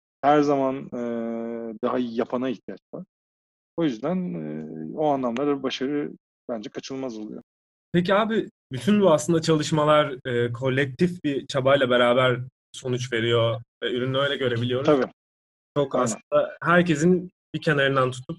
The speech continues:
Speaker 2: beraber oluşturduğu projeler oluyor hepsi. Tek başına kimsenin altından kalkabileceği projeler değil. İşler büyüdükçe ve arttıkça ben şeyi çok merak ediyorum. O prosesin içinde ne kadar olabiliyorsun? Ve artık ortaya çıkan ürünlerde hani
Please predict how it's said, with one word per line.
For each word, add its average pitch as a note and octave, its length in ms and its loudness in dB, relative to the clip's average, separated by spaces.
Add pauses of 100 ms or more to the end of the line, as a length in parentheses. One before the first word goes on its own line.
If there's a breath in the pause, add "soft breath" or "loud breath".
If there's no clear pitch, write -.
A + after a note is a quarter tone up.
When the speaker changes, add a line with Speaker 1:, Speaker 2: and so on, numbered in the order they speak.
Speaker 2:
beraber C3 320 4
oluşturduğu A2 600 -6
projeler G#2+ 320 -4
oluyor G2+ 320 -2
hepsi. - 400 -8
Tek A#2+ 180 -4
başına A#2+ 200 -10
kimsenin A#2+ 380 -8
altından A#2+ 360 -2
kalkabileceği A#2+ 580 -4
projeler A2+ 480 0
değil. A#2+ 140 -12 (480)
İşler F3+ 380 2
büyüdükçe F3+ 440 2
ve E3+ 40 6
arttıkça D#3+ 680 2
ben D3+ 180 4
şeyi D#3 200 0
çok D3 180 -2
merak G#2+ 260 0
ediyorum. A2 260 -2
O B2 160 -4
prosesin C#3+ 360 -4
içinde E3+ 320 2
ne C#3 100 0
kadar E3 240 4
olabiliyorsun? B2 680 -2 (400)
Ve D3+ 180 2 (120)
artık D#3 380 2
ortaya D3 340 2
çıkan E3+ 260 4
ürünlerde E3+ 800 4
hani C3+ 220 -2